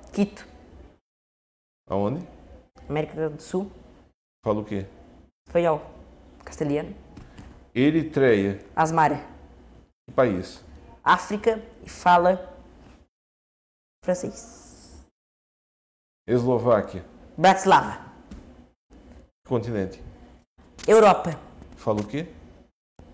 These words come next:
Speaker 1: Eslováquia? Es-,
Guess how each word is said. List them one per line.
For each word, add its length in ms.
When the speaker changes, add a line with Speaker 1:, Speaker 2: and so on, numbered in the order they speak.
Speaker 1:
Eslováquia? 500
Es-, 220